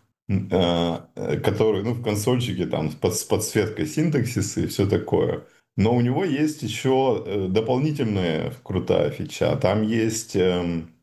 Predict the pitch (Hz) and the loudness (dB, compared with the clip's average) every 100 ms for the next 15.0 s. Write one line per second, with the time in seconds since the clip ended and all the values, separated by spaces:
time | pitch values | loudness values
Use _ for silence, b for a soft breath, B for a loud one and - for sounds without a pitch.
0 | _ - - 101 - 131 117 107 107 113 | _ -20 -8 -4 0 2 2 -2 -2 -2
1 | 117 123 113 110 107 98 - 92 92 92 | 0 2 2 2 0 -2 -2 0 2 0
2 | 98 101 143 196 156 101 - 104 90 90 | 0 2 2 2 0 -2 -2 0 0 -2
3 | - _ _ - 104 123 123 120 120 123 | -12 _ _ 0 2 4 2 0 2 2
4 | 123 - - 95 87 92 131 165 143 120 | 0 -8 -2 -2 -2 0 2 2 0 -2
5 | 113 101 95 90 104 98 101 - 92 92 | -2 0 -2 0 2 2 0 -4 -2 0
6 | 95 90 85 92 98 90 73 - _ _ | 2 2 0 -2 0 0 -2 -8 _ _
7 | - 101 98 107 123 127 120 120 120 107 | 0 2 2 2 2 0 -2 -2 0 0
8 | 98 107 110 120 - 123 123 - - 123 | 0 -2 -2 -4 2 2 2 0 -4 0
9 | 123 120 - - - - 110 107 101 - | 2 0 -4 -10 -2 2 2 0 -2 -2
10 | 104 107 110 104 104 101 104 104 135 208 | -2 2 2 2 2 0 0 0 2 2
11 | 233 123 90 90 b b _ 117 123 127 | 2 0 -2 -8 b b _ 2 4 4
12 | 123 123 - - 95 95 92 92 90 - | 2 -2 -10 -2 2 2 2 0 -4 -2
13 | 110 135 113 - - 113 104 104 110 104 | 0 2 -2 -4 -2 0 2 2 0 0
14 | 127 131 120 - 101 110 - - 139 | 2 2 0 -2 0 0 -2 -4 -2